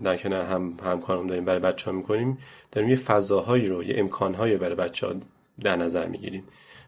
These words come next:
و به وجود میاریم، یه فرصتهایی به وجود میاریم و چه بهتر که بیایم، اه، یکم، اه، تنوع بدیم به سلیقه‌شون و گزینه‌هاشون رو زیاد کنیم که بعدها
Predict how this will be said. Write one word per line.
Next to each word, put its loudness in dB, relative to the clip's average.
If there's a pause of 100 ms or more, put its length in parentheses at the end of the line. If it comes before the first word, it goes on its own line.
و 4
به 6
وجود 0
میاریم، -2
یه 2
فرصتهایی 0
به -2
وجود -6
میاریم -6 (880)
و 6 (420)
چه 6
بهتر 6
که 2
بیایم، 4
اه، 0
یکم، 0 (220)
اه، -2 (720)
تنوع 2
بدیم 4
به 0
سلیقه‌شون -2
و 0 (400)
گزینه‌هاشون 2
رو -2
زیاد 2
کنیم -8
که -12
بعدها 2